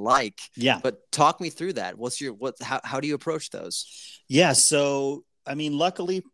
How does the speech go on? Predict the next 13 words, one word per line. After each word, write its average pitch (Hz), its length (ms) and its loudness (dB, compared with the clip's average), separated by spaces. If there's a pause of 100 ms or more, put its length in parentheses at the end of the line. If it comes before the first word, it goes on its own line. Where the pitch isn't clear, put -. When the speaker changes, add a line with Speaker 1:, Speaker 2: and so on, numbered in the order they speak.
(100)
Speaker 2:
luckily 160 640 -4 (580)
there's 120 320 -2
always 123 360 2
an 113 120 -6
edit 110 380 0
that - 180 -8
comes 104 300 -6
after. 90 480 -6
So 98 540 -4
I 92 160 -2
can, 123 580 0
you 120 140 0
know, 98 320 0